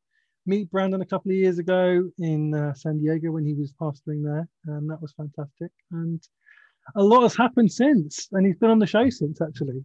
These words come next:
So, um, and now he's back on. He's, uh, up to a lot of things. Brandon has been in Rolling Stone magazine,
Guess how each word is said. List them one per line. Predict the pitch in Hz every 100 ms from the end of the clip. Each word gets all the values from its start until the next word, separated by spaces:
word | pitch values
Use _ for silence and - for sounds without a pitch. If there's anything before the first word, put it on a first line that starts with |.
| -
So, | - 185 180 180 180
um, | 175 170 175 - _ - -
and | 170 170
now | 180 185 185 170 - - _ _
he's | 180 -
back | 180 160 -
on. | 151 208 247 _ _
He's, | 170 170 160 -
uh, | 170 170
up | 170 -
to | 165
a |
lot | 170 180
of | 170
things. | 160 156 233 - - -
Brandon | 190 202 196 202
has | 175
been | 196 196 190 180 _ _ _ _ _ _
in | 220 202
Rolling | 208 208 196
Stone | - 185 185
magazine, | 170 156 147 151 160 247